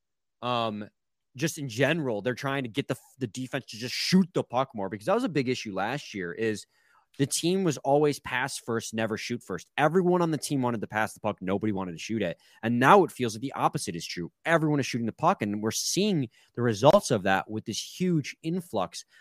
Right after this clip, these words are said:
of defensive scoring. And it's great to see, because now it makes everyone a danger on the ice, and it makes it so the other team has to look out for everyone, um, as soon as they get the puck as a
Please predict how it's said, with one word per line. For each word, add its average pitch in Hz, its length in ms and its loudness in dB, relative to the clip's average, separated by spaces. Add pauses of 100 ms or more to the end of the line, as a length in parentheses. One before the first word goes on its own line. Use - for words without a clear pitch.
(100)
of 117 140 2
defensive 127 460 -2
scoring. 123 520 2
And 113 120 0
it's - 160 -4
great 151 320 0
to 135 80 -2
see, 196 240 -2
because 117 400 0 (240)
now 151 340 4 (140)
it 147 240 -4
makes 139 440 2 (320)
everyone 170 440 6
a 110 40 0
danger 95 440 -4
on 92 80 -4
the 90 160 -4
ice, 80 300 -4
and 120 120 -6
it 120 60 -4
makes 143 240 0
it 156 80 -6
so 147 100 -4
the 135 140 2
other 139 240 4
team 160 200 -2
has 135 200 2
to 139 60 0
look 139 220 2
out 139 160 4
for - 140 -10 (120)
everyone, 123 640 6 (680)
um, 120 380 6
as 120 180 -6
soon 151 120 2
as 120 80 2
they 123 60 0
get 110 100 0
the 101 60 0
puck 160 380 6
as 117 240 2
a 110 180 2